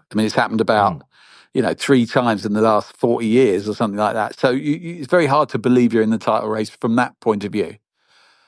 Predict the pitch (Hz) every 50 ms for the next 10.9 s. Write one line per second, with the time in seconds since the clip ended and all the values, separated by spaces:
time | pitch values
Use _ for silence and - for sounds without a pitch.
0 | _ _ _ _ - - 202 202 - 175 151 151 160 160 156 147 170 202 208 170
1 | - - 151 139 127 127 120 110 - 127 120 - - - - 120 120 117 - -
2 | - 110 107 110 107 107 104 95 120 - 104 104 95 101 95 101 98 101 95 101
3 | 98 - 110 101 - 98 101 107 110 - - - 113 117 123 117 117 110 113 110
4 | 107 107 107 104 107 101 - 120 110 107 98 98 98 - - 98 107 101 101 95
5 | - 101 98 - - 214 214 139 92 - - - _ _ - - - - _ _
6 | - 175 - 233 240 220 185 190 214 208 185 202 190 - 175 143 143 131 - -
7 | 151 131 - 143 135 131 127 - - 107 101 110 - - 135 131 131 - 156 135
8 | - - 208 208 185 - 175 151 123 151 147 139 135 139 135 127 - 143 127 135
9 | - - - - - - - - 175 185 175 143 113 107 107 98 107 117 - -
10 | 135 139 131 123 120 113 98 104 - - 156 185 202 185 135 120 107 -